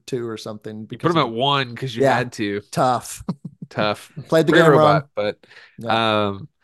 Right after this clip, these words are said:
Speaker 2: yeah, like, this wasn't, I don't think this was a car movie for me so much as, like, Flushed Away was.
Speaker 1: Mm-hmm.
Speaker 2: Um, but this m-, Robots was, like, the one D V D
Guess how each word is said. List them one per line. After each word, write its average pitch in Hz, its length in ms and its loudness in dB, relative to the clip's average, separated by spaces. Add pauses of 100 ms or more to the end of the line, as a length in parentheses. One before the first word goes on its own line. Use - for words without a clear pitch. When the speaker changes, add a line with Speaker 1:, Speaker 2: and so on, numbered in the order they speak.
(260)
Speaker 2:
yeah, 214 220 4
like, 147 220 2
this 190 160 0
wasn't, 233 300 -2
I 151 60 -4
don't 208 260 -4
think 117 440 -8
this 143 160 0
was 147 160 0
a 151 60 -2
car 147 320 0
movie 156 300 -4
for 147 180 -8
me 147 220 -6
so 139 160 -6
much 120 240 -4
as, 107 120 -2
like, 104 140 -2
Flushed - 340 -2
Away 92 280 -2
was. 113 540 -4 (200)
Speaker 1:
Mm-hmm. 117 240 -8
Speaker 2:
Um, 113 180 0
but 110 220 2
this 135 380 0
m-, 156 180 -6
Robots 156 720 0
was, 131 300 -4
like, 117 300 -4
the 120 120 -2
one 117 480 -6
D 135 160 -6
V 120 160 -10
D 113 480 -4